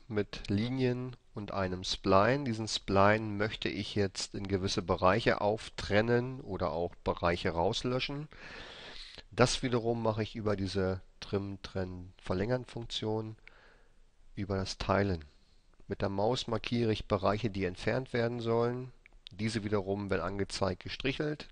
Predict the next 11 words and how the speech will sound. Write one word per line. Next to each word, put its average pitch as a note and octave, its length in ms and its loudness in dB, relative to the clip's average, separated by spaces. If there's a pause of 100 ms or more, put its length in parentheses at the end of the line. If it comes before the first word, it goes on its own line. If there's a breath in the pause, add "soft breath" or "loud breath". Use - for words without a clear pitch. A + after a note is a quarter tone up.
(100)
Dieser G#2 180 -2
Bereich F#2 460 -2
würde F#2 180 -4
entfernt G#2 540 -6
werden. G#2+ 420 0 (540 soft breath)
Je G#2+ 100 0
nachdem, G#2 460 0
welchen A#2 320 2
Bereich A2 440 0
ich G#2+ 220 -8
aktiviere G2+ 960 -2